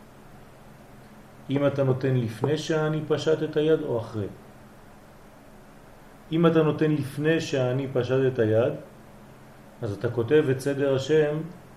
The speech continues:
כסדרו. כי מי התעורר תחילה? הנותן. אז יש לך י' כ' ו' כ'. אבל חס ושלום, חס ושלום,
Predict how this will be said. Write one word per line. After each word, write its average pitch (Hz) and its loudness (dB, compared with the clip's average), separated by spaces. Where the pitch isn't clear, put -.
כסדרו. 127 0
כי 120 -4
מי 143 0
התעורר 127 2
תחילה? 104 -4
הנותן. 117 0
אז 110 -4
יש 120 -4
לך 127 -4
י' 135 0
כ' 113 2
ו' 104 -2
כ'. 151 -4
אבל 113 0
חס 139 -2
ושלום, 143 2
חס 113 -12
ושלום, 117 0